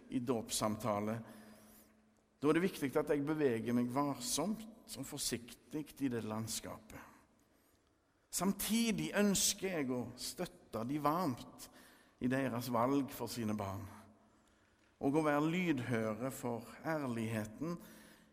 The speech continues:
i de forskjellige svarene som ble gitt på spørsmålet:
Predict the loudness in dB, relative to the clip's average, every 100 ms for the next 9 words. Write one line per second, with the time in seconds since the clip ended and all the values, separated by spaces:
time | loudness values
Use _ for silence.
0 | _ -6 -4 -4 -2 0 0 2 0 0
1 | 0 0 -2 -6 -8 -10 -16 -8 -4 2
2 | 4 4 0 -8 -8 -8 -4 -6 -2 -2
3 | 0 -2